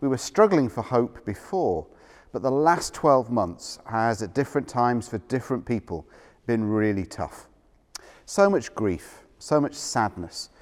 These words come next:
so many losses, not just of people, but conversations, meetings, reunions, celebrations, weddings, birthdays, opportunities to travel, to go on holiday, to eat together, to hug, to sing, to go out for a meal or a drink,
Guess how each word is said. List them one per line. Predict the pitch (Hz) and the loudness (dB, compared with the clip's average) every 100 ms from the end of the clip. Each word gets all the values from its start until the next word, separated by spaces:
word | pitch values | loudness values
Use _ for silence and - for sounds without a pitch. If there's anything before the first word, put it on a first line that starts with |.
| - | -20
so | - 180 | 2 4
many | 185 170 160 147 | 6 6 6 4
losses, | 127 117 113 - 90 85 | 2 2 2 2 -6 0
not | 156 - | -2 0
just | 202 - | -2 -2
of | 113 - | -10 -10
people, | - 180 - 85 78 _ _ - _ - | -6 -6 -4 -10 -10 _ _ -20 _ -6
but | 127 | -4
conversations, | - 151 135 - 147 135 104 85 80 - - - | 0 0 0 0 0 0 -6 -10 -12 -18 -20 -4
meetings, | 120 143 143 104 85 82 | 0 2 0 -6 -6 -6
reunions, | 107 120 143 151 117 92 87 | -2 2 2 2 0 -2 -6
celebrations, | - 156 143 117 135 131 - 95 82 - - - | 0 2 2 4 2 2 -4 -10 -10 -16 -20 -20
weddings, | - 160 147 123 107 92 | 4 6 6 2 0 -6
birthdays, | - 139 139 - 107 82 85 - - - | 2 2 2 0 0 0 -6 -12 -16 -4
opportunities | 147 160 - 196 175 - 165 | -2 0 2 4 2 4 0
to | - | 0
travel, | 139 - 160 160 151 156 151 | -10 -6 2 4 6 4 2
to | - | -2
go | 98 | 0
on | 92 | 0
holiday, | 85 135 160 143 151 139 | 0 2 2 4 2 0
to | 107 - | -6 -4
eat | 165 165 | -4 -2
together, | - - 160 147 | -8 2 2 4
to | 147 98 | 0 -6
hug, | - 160 170 160 - - - | -6 2 2 2 -6 -18 -18
to | - | -10
sing, | 107 - 190 170 165 160 | -8 -2 2 4 4 2
to | 131 117 | 0 -2
go | 135 | 4
out | 135 156 | 6 6
for | - 143 | 4 2
a | 131 | 4
meal | 135 160 160 | 4 4 4
or | 139 107 101 | 4 2 0
a | |
drink, | 95 135 131 131 | -2 -2 0 -4